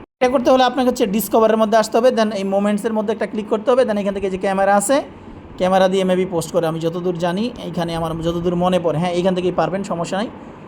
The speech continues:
কিংবা হয়তো বা এই যে প্লাস আইকনে ক্লিক করেও করা, যেগুলো বুঝবেনই আপনারা, এগুলো বাদ দেন। এখন চলুন ডেটটা দেখাই।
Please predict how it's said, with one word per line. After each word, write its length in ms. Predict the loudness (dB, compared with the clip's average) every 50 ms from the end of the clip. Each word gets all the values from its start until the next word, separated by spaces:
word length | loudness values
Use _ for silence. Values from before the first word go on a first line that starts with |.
| -20 -18 -10
কিংবা 220 | -8 -4 0 2 4
হয়তো 260 | 4 4 4 4 4
বা 340 | 4 4 4 2 0 -2 -6 -12 -12
এই 80 | -12 -10
যে 140 | -8 -8 -8 -6
প্লাস 240 | -2 0 0 0 0
আইকনে 220 | -2 -2 -2 -4 -4
ক্লিক 240 | -4 -6 -6 -4 0
করেও 180 | 0 2 2
করা, 200 | 2 -2 -2 -2
যেগুলো 260 | -2 -2 0 2 2 2
বুঝবেনই 420 | 2 2 2 2 2 0 0 0
আপনারা, 240 | 0 -2 -4 -6 -4
এগুলো 220 | -2 0 0 2
বাদ 240 | 2 2 0 2 2
দেন। 120 | -2 0
এখন 220 | 0 0 -2 -2 -2
চলুন 200 | -2 -2 -2 2
ডেটটা 320 | 4 2 2 4 2 0
দেখাই। 260 | 0 0 -4 -4 -8